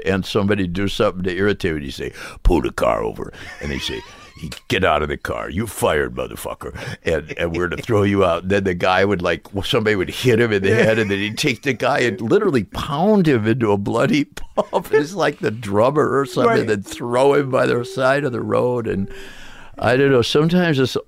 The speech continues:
Speaker 1: all you could do with these guys, you know, is that's, that, that would work.
Speaker 2: So you, <laughs> so you saw these old blues cats, and did, and you saw the M C, well, you spent time with the M C five?
Speaker 1: A
Speaker 2: Were you
Speaker 1: lot of time
Speaker 2: and you
Speaker 1: with
Speaker 2: saw,
Speaker 1: them.
Speaker 2: and you saw the Doors early on?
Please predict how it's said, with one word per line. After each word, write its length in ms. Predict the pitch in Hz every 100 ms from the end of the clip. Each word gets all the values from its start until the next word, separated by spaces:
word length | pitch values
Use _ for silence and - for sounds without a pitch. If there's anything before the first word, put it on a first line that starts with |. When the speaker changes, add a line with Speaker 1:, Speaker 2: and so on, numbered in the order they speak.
| _
Speaker 1:
all 260 | 117 113 120
you 160 | 127
could 300 | 117 110 101
do 180 | 98 151
with 160 | 202 123
these 220 | 90 82
guys, 500 | - 85 80 76 82
you 100 | 98
know, 340 | 101 104 127 - - - - - - 175
is 160 | - 104
that's, 300 | 117 - - -
that, 200 | 123 - 104
that 200 | 123 135
would 140 | 123
work. 480 | 113 127 185 101 - - -
Speaker 2:
So 140 | 233
you, 220 | 226 196 185 - 185
<laughs> 260 | 185 - -
so 140 | -
you 120 | 202 185
saw 220 | 208 208
these 160 | 196
old 160 | 175 160
blues 260 | 147 185 180
cats, 380 | - 175 170
and 80 | 143
did, 160 | 139 147
and 160 | 151
you 80 | 143
saw 220 | 131 175
the 160 | 160 156
M 100 | 156
C, 160 | - 139
well, 100 | 139
you 140 | 143 135
spent 240 | - 143
time 220 | - 143 170
with 80 |
the 80 | 170
M 100 | 170
C 120 | 170 170
five? 300 | 190 185 175
Speaker 1:
A 20 |
Speaker 2:
Were 80 | 92
you 60 |
Speaker 1:
lot 260 | 95 95 98
of 100 | 92
time 300 | - 80 78
Speaker 2:
and 100 | 139
you 40 |
Speaker 1:
with 80 | 73
Speaker 2:
saw, 260 | 78 175 156
Speaker 1:
them. 100 | -
Speaker 2:
and 100 | 139
you 60 | 143
saw 160 | 170
the 100 | 143
Doors 380 | 120 143 165 175
early 300 | 185 185 185
on? 240 | 185 190